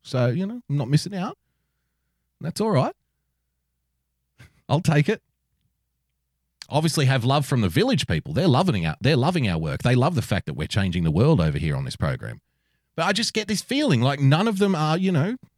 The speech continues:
eh, none of them are, like, knockout glamours here. And that's okay. You don't have to be. But I just wonder if we can find a really super attractive person that is a knockout glamour,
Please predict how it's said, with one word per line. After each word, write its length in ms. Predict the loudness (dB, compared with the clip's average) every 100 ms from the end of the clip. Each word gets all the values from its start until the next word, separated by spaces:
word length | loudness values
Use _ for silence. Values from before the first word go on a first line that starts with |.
| _ -8
eh, 360 | -6 -2 -2 -4 _ _ _ _ _ _ _ _ _
none 180 | -2 0
of 100 | 0
them 160 | 2 2
are, 60 |
like, 220 | 2 0
knockout 440 | 0 0 0 -4 -2
glamours 400 | -2 0 2 4
here. 280 | 4 2 0 _ _ _ _ _ _ _
And 100 | -4
that's 160 | -2 0
okay. 400 | 0 0 0 0
You 180 | 2 0
don't 180 | 0 0
have 260 | -4 -2
to 80 | -2
be. 260 | 0 0 -2 _
But 100 | -4
I 80 | 0
just 200 | 2 0
wonder 420 | 0 0 0 0 -6 _ _ _ _ _ _ _ _ _ _ _ _ _ _ _
if 180 | -2 0
we 100 | 0
can 180 | 0 0
find 600 | -2 -2 -2 0 2 2 0
a 180 | 0 2
really 440 | 4 4 4 4
super 480 | 2 0 0 0 0
attractive 580 | 0 -2 -4 -2 -4 -2
person 540 | 0 2 2 0 -4 -8 _ _ -4
that 180 | -4 -2
is 260 | 0 2 4
a 80 | 2
knockout 460 | 2 0 -2 -2
glamour, 380 | -2 -2 -4